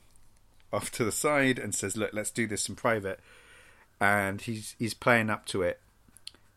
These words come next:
And he asks him, he said, uh, you know, "Are these, are these your robes?" And the guy said, "Yes, it's all I've ever had." And then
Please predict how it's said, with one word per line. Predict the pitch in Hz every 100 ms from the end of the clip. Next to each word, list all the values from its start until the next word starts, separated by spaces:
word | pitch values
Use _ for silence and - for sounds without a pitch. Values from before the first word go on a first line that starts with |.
| -
And | 110
he | 110
asks | 110 -
him, | 113
he | 104
said, | 104 107 117 - -
uh, | - - - - _
you | 117 98
know, | 95 -
"Are | 98
these, | 107 104 98 - -
are | 92
these | 104 92
your | 101
robes?" | 104 - 73 90 - - - -
And | 92 92 92 - _ _ _
the | -
guy | 98
said, | 92 - 95 104
"Yes, | 107 92 - - _ _ _ -
it's | 87 -
all | 117 117 117 -
I've | 92 95 -
ever | 104 98
had." | - 98 82 - _ _ _ -
And | 107
then | 113